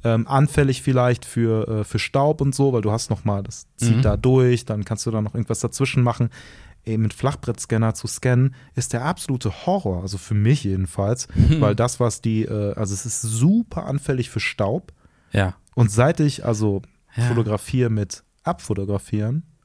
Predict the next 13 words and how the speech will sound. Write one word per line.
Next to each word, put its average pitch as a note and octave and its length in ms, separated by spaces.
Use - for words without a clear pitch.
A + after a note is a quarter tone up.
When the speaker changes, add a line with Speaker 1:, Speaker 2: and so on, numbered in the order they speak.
Speaker 1:
hab - 180
ich - 80
das - 160
Problem A#2+ 380
Speaker 2:
Ja. G2+ 60
Speaker 1:
halt F2+ 140
nicht - 200
mehr. - 80
Speaker 2:
Ja, G2+ 140
ich G2+ 120
hab A#2+ 140
ja A#2 160
hier A#2 300